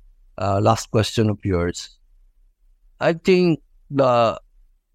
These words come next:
impact right now is it threw, uh, you know, an atmosphere of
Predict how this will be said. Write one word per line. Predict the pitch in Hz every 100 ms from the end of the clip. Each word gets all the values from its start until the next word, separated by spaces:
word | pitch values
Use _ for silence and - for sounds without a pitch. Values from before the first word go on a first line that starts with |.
| _ -
impact | 190 - 175 160 _ -
right | 127 123 -
now | 120 110 104 101 98 - _ _ -
is | 101 90 - - - _ _ _ _ _ _ _ _ _ _ -
it | 131 _ _ _ _ _ -
threw, | 156 170 175 175 170 - _ - -
uh, | 123 120 107 98 _ _ _ _ _ _ _ _ _ _ _ _ _ _ _ _ _ _ -
you | 139
know, | 151
an | 135 139
atmosphere | 135 156 - - 165 151 - 160 156 143
of | 110